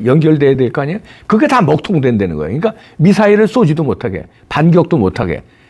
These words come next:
그러나 주요 부서는 이미 그냥 드론과 특수부대에 의해서 바바바바박 제거가 되고 반격이 불가능한 상태로 만들기 때문에 이제 참수작전은 가능하다.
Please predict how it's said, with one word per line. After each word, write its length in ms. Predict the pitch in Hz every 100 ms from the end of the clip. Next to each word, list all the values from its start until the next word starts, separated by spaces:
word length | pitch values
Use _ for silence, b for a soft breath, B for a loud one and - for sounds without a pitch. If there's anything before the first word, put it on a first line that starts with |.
| b -
그러나 460 | 185 226 220 180 b b b
주요 360 | - 185 202 160 - -
부서는 320 | 135 165 160
이미 300 | 113 131 113
그냥 240 | - 120 87 - -
드론과 560 | 160 180 170 151 175
특수부대에 580 | 175 - 165 131 123 117
의해서 380 | 98 95 82 131
바바바바박 920 | - 139 117 110 110 - - - -
제거가 400 | - 110 107 123
되고 340 | 92 90 214 214
반격이 640 | - 104 104 95 - 101 - -
불가능한 460 | 151 160 127 107
상태로 460 | 92 95 87 101 208 b b
만들기 420 | - 101 101 90 -
때문에 440 | - 69 208 220
이제 440 | 143 135 202 202 -
참수작전은 840 | - 233 135 120 104 - 120 208 208 - _
가능하다. 520 | - 92 - - -